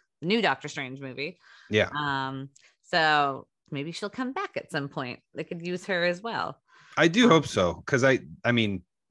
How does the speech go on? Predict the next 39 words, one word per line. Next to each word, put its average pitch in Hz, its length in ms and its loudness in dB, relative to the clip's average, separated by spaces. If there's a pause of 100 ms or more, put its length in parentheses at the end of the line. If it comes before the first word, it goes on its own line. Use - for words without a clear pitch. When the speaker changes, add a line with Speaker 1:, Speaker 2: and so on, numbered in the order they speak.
(320)
Speaker 2:
I 120 80 4
saw 123 240 4
so 120 220 2
much 110 260 0
potential 98 500 -2
in 98 200 -4
that 85 240 -4
character. 92 560 0
Like, 76 320 -8 (220)
she's - 260 2
Speaker 1:
Oh, - 100 0
yeah. 139 200 -2
Speaker 2:
pretty 226 340 4
freaky. - 720 0 (320)
Speaker 1:
Yeah, 247 220 4 (100)
she 294 220 2
is. 131 280 -2
She's 277 200 2
a 508 100 6
great 220 260 4
character. 143 640 0 (220)
I 165 60 2
mean, 226 80 8
she's 180 60 0
a - 40 2
great 247 160 6
character 220 320 2
in 165 140 0
general. 131 520 0 (340)
Speaker 2:
Yeah. 107 140 2
Speaker 1:
Like, 147 260 0
if 165 140 0
anybody's 165 360 2
seen 160 280 0
Excalibur, 143 960 0 (340)
uh, 143 260 0
which 135 160 -8
is 135 100 -10
a 127 40 -14